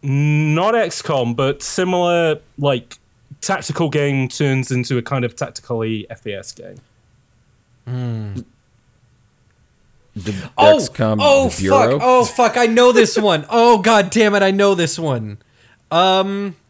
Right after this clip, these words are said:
Speaker 2: it's like, it's a first-person shooter about the spies, the cyberpunk-ish spies.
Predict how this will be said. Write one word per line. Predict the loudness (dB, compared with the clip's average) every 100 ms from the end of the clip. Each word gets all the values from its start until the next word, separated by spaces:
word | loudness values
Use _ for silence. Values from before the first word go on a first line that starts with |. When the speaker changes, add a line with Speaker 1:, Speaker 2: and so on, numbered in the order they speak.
| _ -20 -20 _ -20 -20 _ _ _ _ _ _ _ _ _ _ _ _ _ _ _ -6
Speaker 2:
it's | -2
like, | -2 -2
it's | -2
a | -2
first-person | 0 -2 0 -2 -2 -4
shooter | -8 -6 -4 -2 0 0 0 -4 _
about | -2 0 0
the | -4
spies, | -6 0 4 4 4 2 0 -2 -4 -6 -8 -12 _ _ _
the | -6
cyberpunk-ish | 0 0 0 -4 -4 -4 -4 -6 -4
spies. | -6 0 2 4 4 2 0 -6 -6 -8 -8